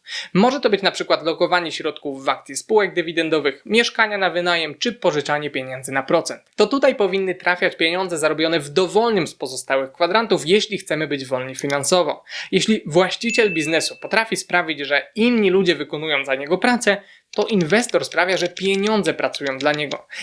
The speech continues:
Jeśli chcecie zostać inwestorem, to najlepiej będzie zajrzeć na playlistę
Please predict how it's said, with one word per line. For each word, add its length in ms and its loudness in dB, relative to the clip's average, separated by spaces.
Jeśli 240 2
chcecie 340 2
zostać 360 -2
inwestorem, 560 0
to 120 2
najlepiej 360 2
będzie 280 4
zajrzeć 360 2
na 100 2
playlistę 640 0